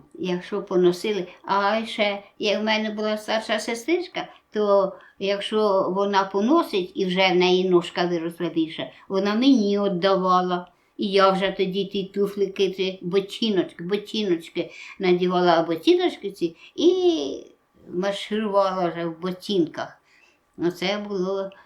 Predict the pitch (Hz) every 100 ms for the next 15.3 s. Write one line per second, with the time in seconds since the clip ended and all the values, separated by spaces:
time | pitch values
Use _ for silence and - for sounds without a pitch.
0 | _ - 180 170 160 151 160 151 _ _
1 | _ 220 185 196 175 165 170 185 185 185
2 | 190 185 180 175 180 180 202 196 180 180
3 | 185 180 180 - 170 226 - _ _ 190
4 | 196 202 202 196 190 180 196 202 196 196
5 | 196 - 190 156 - - _ - 170 170
6 | 175 165 165 180 190 190 190 170 165 160
7 | 151 151 156 _ _ _ - 170 156 147
8 | - - _ _ _ _ _ _ _ _
9 | - - - 175 165 175 175 185 180 170
10 | 175 160 147 156 165 165 - 165 - 147
11 | - _ _ _ _ _ 156 143 139 -
12 | 175 165 143 139 - - 175 - 185 180
13 | 180 180 170 208 220 214 - _ _ 185
14 | - 202 185 196 214 294 302 - 233 226
15 | 233 285